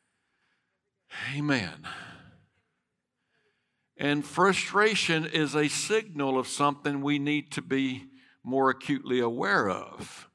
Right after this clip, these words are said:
Amen. Uh, if I'm frustrated, there's emotions that come with that frustration. Amen. Uh, and emotions are not a bad thing for us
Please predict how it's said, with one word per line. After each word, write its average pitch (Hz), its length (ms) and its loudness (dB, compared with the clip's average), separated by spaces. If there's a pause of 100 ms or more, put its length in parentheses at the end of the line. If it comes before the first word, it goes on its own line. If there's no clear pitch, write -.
(640)
Amen. 127 500 -6 (960)
Uh, 113 440 4 (100)
if 151 280 0
I'm 156 260 4
frustrated, 131 960 0 (760)
there's 123 260 -2
emotions 151 600 2
that 139 160 -2
come 180 240 -2
with 135 100 -2
that 127 160 -2
frustration. 127 880 -2 (240)
Amen. 147 440 -8 (500)
Uh, 101 380 -2 (120)
and 123 220 -6
emotions 147 760 0
are 127 160 2
not 147 300 2
a 131 80 0
bad 143 300 -2
thing 143 240 -6
for 127 240 0
us 139 340 0